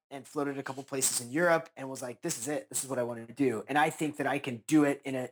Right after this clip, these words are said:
in a, uh, I think I could do it better than the places that I've seen. And, uh, so two and a half years later, two float centers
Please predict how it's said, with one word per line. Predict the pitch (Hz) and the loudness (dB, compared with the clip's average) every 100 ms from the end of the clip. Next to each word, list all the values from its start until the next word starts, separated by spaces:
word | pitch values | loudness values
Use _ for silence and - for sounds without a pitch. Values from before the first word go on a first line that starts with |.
| - | -4
in | 127 | -2
a, | 120 117 - _ _ _ - | 0 -2 -6 _ _ _ -10
uh, | 120 113 | -4 -2
I | 127 | 2
think | 196 | 2
I | 190 | 2
could | 156 | 4
do | 190 | 4
it | 196 | 4
better | 185 208 104 - 123 | 4 4 2 -4 -4
than | 143 | -2
the | 139 | 0
places | 156 143 127 | 0 -2 0
that | 117 | -2
I've | 120 | 0
seen. | - 135 90 - _ - - - | 0 0 -4 -14 _ -20 -18 -6
And, | 131 127 120 | -4 -2 0
uh, | 120 117 117 117 117 110 - | 2 4 4 2 2 0 -2
so | - 123 | -2 0
two | 120 156 | 0 2
and | 135 | 2
a | |
half | 131 123 | 2 0
years | 120 117 | -4 -2
later, | 135 139 135 123 | 0 0 0 -2
two | - 156 | -2 -2
float | 143 135 123 | 0 0 0
centers | - 123 120 120 - | -2 -2 -2 -4 -6